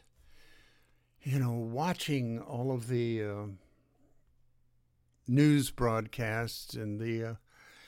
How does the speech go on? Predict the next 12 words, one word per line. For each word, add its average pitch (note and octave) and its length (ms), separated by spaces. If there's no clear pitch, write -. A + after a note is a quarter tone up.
video, A#2+ 800
uh, A2+ 240
about A#2 480
how A2 640
Ukraine A#2+ 580
is G#2+ 140
just - 240
being G#2 280
devastated. G2+ 840
And, A2+ 300
you A#2+ 160
know, G#2+ 260